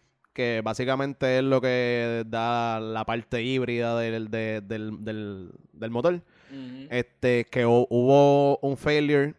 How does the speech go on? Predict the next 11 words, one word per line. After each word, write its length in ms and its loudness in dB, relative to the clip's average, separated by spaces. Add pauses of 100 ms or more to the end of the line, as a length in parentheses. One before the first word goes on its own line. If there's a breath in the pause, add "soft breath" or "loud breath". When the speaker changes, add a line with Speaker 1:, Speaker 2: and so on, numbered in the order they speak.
(120)
Speaker 1:
y 320 -2
estaba 360 -2
liqueando 460 0
fluido 640 2
y 140 -6
con 180 -6
eso 160 -8
fue 100 0
que 60 -2
se 100 -4
prendió. 480 -8